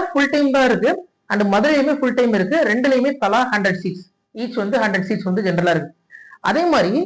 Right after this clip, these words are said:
ஃபோர் பர்சன்டேஜ் of the seats வந்து differently abled person, மாற்றுத்திறனாளிகளுக்கு வந்து ஜெனரலா அலோகேட் பண்ணி கொடுப்பாங்க.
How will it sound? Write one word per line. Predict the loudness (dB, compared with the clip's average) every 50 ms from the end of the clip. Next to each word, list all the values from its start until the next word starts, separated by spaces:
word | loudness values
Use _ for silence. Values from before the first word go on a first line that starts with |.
| -4 -10 -18 _ _ _ _ _
ஃபோர் | -14 -6 0 2 4 4 4 2
பர்சன்டேஜ் | 2 2 0 2 2 2 2 2
of | 2 2
the | 2 0
seats | 0 -2 -2 -2 -2
வந்து | -4 -4 -2 -2 -2
differently | -2 -2 -2 0 -2 -2 0 0 0 2
abled | 2 2 2 0 0 0
person, | -2 -2 0 0 0
மாற்றுத்திறனாளிகளுக்கு | 2 2 0 0 -2 -4 -4 -2 0 0 0 2 2 2 0 2 0 0
வந்து | 0 2 2 2 4 2 2
ஜெனரலா | 2 0 0 2 2 2 2
அலோகேட் | 2 2 2 0 -2 -2 -2
பண்ணி | -4 -2
கொடுப்பாங்க. | -2 -2 -2 -2 -4 -6